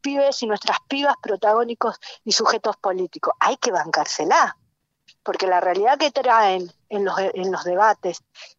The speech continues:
en las asambleas, nuestros pibes y nuestras pibas, de los que lo, de lo que ellos necesitan, quieren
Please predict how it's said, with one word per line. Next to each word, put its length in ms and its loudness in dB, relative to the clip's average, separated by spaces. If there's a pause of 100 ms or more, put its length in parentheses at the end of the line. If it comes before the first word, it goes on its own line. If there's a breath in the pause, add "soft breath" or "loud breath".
en 140 -2
las 140 2
asambleas, 640 0
nuestros 320 -6
pibes 320 -2
y 40 -6
nuestras 320 -6
pibas, 340 -2
de 100 -2
los 120 -10
que 120 -4
lo, 120 0
de 320 -4
lo 120 0
que 100 -2
ellos 200 2
necesitan, 600 -4
quieren 280 -2